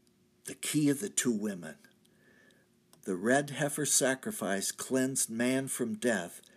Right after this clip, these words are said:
and Jesus' sacrifice defeated death, and it's cursed forever. Well, now that we know that, now that we've seen that, the first person Jesus met after his resurrection was a woman.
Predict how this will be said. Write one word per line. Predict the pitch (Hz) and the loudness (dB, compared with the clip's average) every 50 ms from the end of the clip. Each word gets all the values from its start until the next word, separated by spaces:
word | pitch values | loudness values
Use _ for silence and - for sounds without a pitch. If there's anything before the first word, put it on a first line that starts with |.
| - - - - _ _ _ - - | -20 -20 -20 -20 _ _ _ -8 -6
and | 104 98 98 - | -4 -4 -4 -4
Jesus' | - - - 139 156 165 151 - - 95 - - | -2 0 2 2 2 2 2 0 0 0 0 0
sacrifice | - 110 87 90 87 - - - - - 87 90 101 196 - - | 0 2 0 0 -2 -4 -10 -10 -6 -4 -2 -2 -2 -4 -6 -6
defeated | - 208 214 - - - 185 180 127 190 170 - | -6 -6 -4 -4 0 0 0 0 0 -2 -6 -6
death, | - - - 190 - - | -8 -8 -8 -6 -6 -6
and | 214 - 95 | -6 -4 -4
it's | 101 95 - | -2 -2 -2
cursed | - - - 135 131 127 123 - - - | -2 0 2 2 2 2 2 -2 -4 -4
forever. | - 120 117 110 107 107 - - - - - _ _ _ _ _ _ _ _ _ _ _ _ _ _ _ _ _ _ _ _ _ _ _ _ _ _ - | -4 -2 0 0 0 -2 -4 -8 -10 -14 -18 _ _ _ _ _ _ _ _ _ _ _ _ _ _ _ _ _ _ _ _ _ _ _ _ _ _ -6
Well, | - 120 127 127 | -2 0 0 2
now | 127 156 185 214 | 2 2 2 2
that | 220 220 180 165 127 | 4 4 2 2 2
we | 127 139 143 | 2 2 2
know | 117 110 113 113 110 107 | 2 2 2 2 2 0
that, | - 85 85 90 95 - | -2 -4 -6 -8 -6 -4
now | 123 139 156 180 | -2 0 0 0
that | 180 170 160 - | 0 0 -2 -2
we've | - 135 135 127 - | 0 0 0 4 6
seen | - - - - - 190 185 180 175 151 - | 6 6 8 6 4 4 4 2 2 2 0
that, | 202 180 143 139 - - - - - - - - - - - - - - _ _ _ - - 113 | -2 -4 -6 -6 -8 -10 -12 -18 -20 -20 -20 -20 -20 -20 -20 -20 -20 -20 _ _ _ -16 -10 2
the | 127 165 170 151 | 4 4 6 6
first | - - - - - 214 226 247 262 254 - - - - _ | 2 0 0 6 8 8 10 10 8 8 6 4 4 2 _
person | - - - - 226 247 262 254 - - - 202 - - - _ _ _ _ _ _ - _ _ _ _ _ _ _ _ _ _ _ _ _ _ _ | -10 -8 0 2 4 6 8 10 8 8 8 4 -2 -12 -20 _ _ _ _ _ _ -20 _ _ _ _ _ _ _ _ _ _ _ _ _ _ _
Jesus | - - 151 170 175 170 - 175 151 - - | 2 2 2 4 6 4 4 6 4 2 2
met | 143 143 143 131 117 | 2 2 2 2 2
after | 113 113 113 - - 110 | 0 -2 -2 -2 -4 -4
his | 92 110 107 98 - - | 0 0 0 0 0 -2
resurrection | 92 107 117 117 113 113 104 104 107 117 117 - - 127 117 113 101 92 | 0 0 0 0 0 -2 0 0 0 0 -2 -4 -4 -4 -4 -6 -6 -4
was | 101 101 - | -2 -2 -2
a | 110 | -2
woman. | 104 - 95 95 87 80 - - | -2 -4 -6 -6 -6 -8 -12 -18